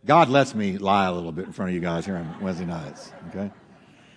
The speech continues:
So since I was eighteen, I've been doing this. Since I was eighteen, I've been doing this. My entire adult life, I've been doing this. My entire adult life. So God had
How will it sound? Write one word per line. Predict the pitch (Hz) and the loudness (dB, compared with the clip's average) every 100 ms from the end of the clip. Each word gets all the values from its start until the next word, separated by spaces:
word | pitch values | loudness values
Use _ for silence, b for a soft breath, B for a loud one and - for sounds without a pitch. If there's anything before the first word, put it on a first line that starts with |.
| b b | b b
So | - 160 156 165 | -2 4 6 6
since | 202 202 | 4 6
I | 220 | 8
was | 202 | 8
eighteen, | 233 233 277 285 | 6 4 2 4
I've | 254 | 4
been | 220 | 4
doing | 240 285 254 | 4 4 2
this. | 104 | 0
Since | 180 175 | -2 2
I | 185 | 4
was | 165 - | 2 2
eighteen, | 226 254 - - - 240 185 | 4 4 0 -6 0 2 2
I've | 123 | 2
been | 135 | 0
doing | 143 | 0
this. | 117 90 - B B | -2 -4 -10 B B
My | 143 143 | 2 4
entire | 127 - 202 226 196 | 2 2 4 4 2
adult | 139 175 170 | 4 4 4
life, | 151 165 101 85 | 4 4 4 2
I've | 117 | -2
been | 113 117 | 0 -2
doing | 113 104 | -2 -2
this. | 92 64 - - _ _ _ _ b b b | -4 -10 -16 -20 _ _ _ _ b b b
My | 113 95 | -4 -4
entire | 92 - 147 170 160 | -6 -10 -6 -2 -2
adult | 139 127 | -2 -4
life. | 87 62 - _ _ b b b b | -6 -14 -18 _ _ b b b b
So | - 165 139 123 B - | -2 4 4 2 B 4
God | 156 175 190 | 8 8 8
had | 151 123 131 | 6 6 4